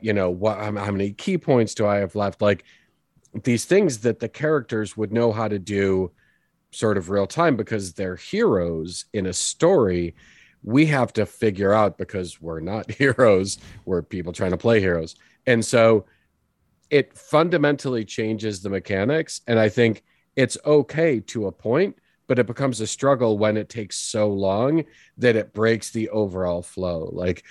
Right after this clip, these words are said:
one of the things I like about Call of Cthulhu is that it, it, it's a different kind of story, right? You're not telling a story where there's a bunch of heroes, and if they don't make it to the end and get to the sol-, resolution,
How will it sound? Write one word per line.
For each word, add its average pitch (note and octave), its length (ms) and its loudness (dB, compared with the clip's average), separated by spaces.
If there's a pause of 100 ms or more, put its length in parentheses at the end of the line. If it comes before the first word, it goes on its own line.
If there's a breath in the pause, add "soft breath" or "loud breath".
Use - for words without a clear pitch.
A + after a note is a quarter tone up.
(160 loud breath)
one C3 140 6
of B2 100 4
the B2 100 6
things A2+ 260 2
I A2 80 6
like A2 240 4
about G2 240 -2
Call G2 240 -2
of F2+ 60 -8
Cthulhu G#2+ 600 2 (360 soft breath)
is A2 220 2
that A2 360 2 (840)
it, C3 240 -2
it, B2 220 -8
it's C3 180 -4
a A#2+ 60 -2
different D3 360 -2
kind A2+ 220 -2
of G2 80 -6
story, - 640 -8
right? F#2+ 320 2 (300 soft breath)
You're C3 160 4
not D#3 180 4
telling B2+ 320 4
a G#2+ 40 0
story C3 300 4
where G#2+ 120 4
there's G#2 180 -2
a G2+ 60 -4
bunch A2 260 -4
of G2+ 80 -10
heroes, A2 460 2 (360 soft breath)
and A#2 300 0
if G#2+ 160 -2
they C3 160 6
don't D3 220 2
make B2+ 240 2
it B2 100 -2
to B2+ 100 -4
the A2 160 -2
end C#3+ 400 0
and A2 280 -2 (500)
get B2 260 2
to B2 120 -8
the A2 100 -6
sol-, G2+ 340 -8
resolution, A2+ 840 -2